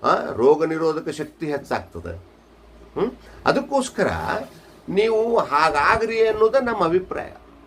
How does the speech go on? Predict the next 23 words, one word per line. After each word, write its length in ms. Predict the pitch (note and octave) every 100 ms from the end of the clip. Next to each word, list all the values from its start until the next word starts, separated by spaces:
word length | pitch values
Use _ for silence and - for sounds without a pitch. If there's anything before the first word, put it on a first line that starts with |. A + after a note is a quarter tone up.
| - - C#3+
ನಾವೆಲ್ಲ 340 | F3 G3+ A#3+
ಇದನ್ನ 320 | A#3+ A3+ A3+
ಅನುಭವಿಸ್ತಾ 540 | F#3 F#3+ A3 A3+ - A3+
ಇದ್ದೀವಿ 380 | G3+ F#3 D#3+
ಈಗ, 120 | G2+ D2+
ಅಥವಾ 460 | F2+ - - F#3+
ಬೇರೆಯವರು 500 | G3 E3 F#3+ G#3+ G#3+
ಅನುಭವಿಸೋದನ್ನ 720 | F#3+ F#3+ G3+ - G3+ A3 G#3 C#3+
ನೋಡ್ತಾ 360 | F3 B3 -
ಇದ್ದೀವಿ. 440 | A3 D#3+ G2 F2 E2+ - - - - - -
ಅದಕ್ಕೋಸ್ಕರ 720 | C#3+ G#3 B3+ B3+ - B3 B3+
ನಾವು 320 | A#3+ A#3 A3+
ಇದನ್ನ 220 | G#3 G#3+
ಪ್ರತಿನಿತ್ಯ 600 | G3 F3+ F3+ G3+ G#3+ - G#3
ತಲೆ 280 | D#3+ F3+
ಕೆಡಿಸ್ಕೊಳ್ತಾ 560 | F#3 E3+ E3 - C#3+ A2+
ಇದ್ದೀವಿ. 380 | F#2+ E2 - - - - - - - - G2+
ಜನರಿಗೆ 420 | C#3 D#3 E3 D3+
ಇದನ್ನ 200 | C#3+ C3
ಹಂಚಬೇಕು, 680 | G#2+ C3+ D3+ G2 F2 - - - - - - - - - - - - -
ಹೆಲ್ತ್ 360 | - C3 E3 -
ರೆವಲ್ಯೂಷನ್ 640 | C#3+ C#3 C#3 D#3 - C#3 C3
ಮಾಡಬೇಕು, 540 | G#2 F#2 E2 -